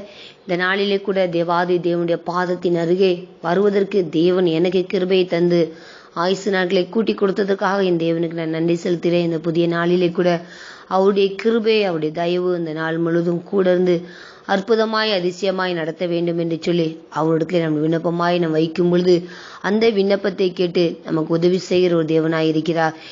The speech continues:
இந்த நாளிலே கூட தேவன் தருகிறதான வார்த்தை, எரேமியா பதினேழாம் அதிகாரம் வசனம் ஏழு, எட்டு. "கர்த்தர் மேல் நம்பிக்கை வைத்து கர்த்தரை தன் நம்பிக்கையாக கொண்டிருக்கிற மனுஷன் பாக்கியவான்.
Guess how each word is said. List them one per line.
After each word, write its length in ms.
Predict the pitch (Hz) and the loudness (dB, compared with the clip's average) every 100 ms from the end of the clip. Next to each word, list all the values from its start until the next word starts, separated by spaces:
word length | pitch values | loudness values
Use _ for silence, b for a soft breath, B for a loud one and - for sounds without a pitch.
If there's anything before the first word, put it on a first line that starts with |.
| B | B
இந்த 160 | B 214 | B -4
நாளிலே 400 | 208 202 208 196 | -2 0 0 -2
கூட 380 | 196 180 175 180 _ - | -2 0 -2 -4 _ -6
தேவன் 300 | 170 180 180 | -2 -2 -2
தருகிறதான 500 | 175 170 165 165 170 | -2 -2 0 0 0
வார்த்தை, 480 | 160 151 165 156 156 - - - | -2 -2 -2 -2 -4 -18 -14 -4
எரேமியா 680 | 170 180 180 175 170 165 170 B B B | 0 2 4 2 0 -4 -10 B B B
பதினேழாம் 560 | 165 165 190 202 208 196 | -2 0 2 4 2 2
அதிகாரம் 680 | 175 165 175 165 160 156 - _ _ _ _ _ | 0 0 2 0 0 -4 -12 _ _ _ _ _
வசனம் 540 | - - 185 180 165 156 | -10 -2 0 2 2 2
ஏழு, 400 | 160 175 175 170 | 2 2 4 4
எட்டு. 460 | 147 151 160 143 B B B B B | 2 0 0 0 B B B B B
"கர்த்தர் 380 | - 180 180 233 | -6 -4 0 0
மேல் 180 | 233 220 | 2 2
நம்பிக்கை 460 | 190 185 196 214 190 | 2 0 0 0 2
வைத்து 480 | 175 170 175 151 156 - - | 2 2 0 0 -4 -18 -8
கர்த்தரை 380 | 196 - 247 254 | -8 -2 0 2
தன் 140 | 220 | 2
நம்பிக்கையாக 580 | 185 170 196 190 202 196 | 2 2 2 0 0 0
கொண்டிருக்கிற 560 | 196 175 175 175 175 165 | 0 0 0 -2 -2 -2
மனுஷன் 460 | 160 156 156 165 | -2 -4 -4 -4
பாக்கியவான். 640 | 156 151 151 156 156 151 | -2 -4 -4 -4 0 -2